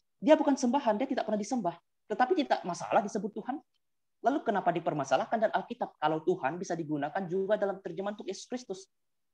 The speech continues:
Dan seandainya pun Yesus dikatakan Tuhan dalam arti sembahan, itu menggenapi dalam Injil, eh, dalam surat Wahyu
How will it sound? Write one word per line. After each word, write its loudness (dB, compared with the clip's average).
Dan 8
seandainya 0
pun 0
Yesus -4
dikatakan 2
Tuhan 0
dalam 0
arti -2
sembahan, -2
itu 2
menggenapi 4
dalam 2
Injil, -4
eh, 6
dalam 8
surat 2
Wahyu 0